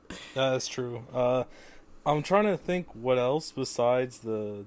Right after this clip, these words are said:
jellyfish and the fish. What else? 'Cause you just kinda just go around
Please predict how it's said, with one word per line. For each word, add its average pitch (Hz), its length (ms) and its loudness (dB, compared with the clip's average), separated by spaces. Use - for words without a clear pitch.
jellyfish - 1120 -6
and 113 320 -6
the 104 160 -8
fish. - 680 -8
What 139 160 -4
else? 147 200 -4
'Cause 147 160 2
you 160 100 0
just 185 220 0
kinda 160 220 -2
just 117 160 -10
go 117 140 4
around 107 640 -2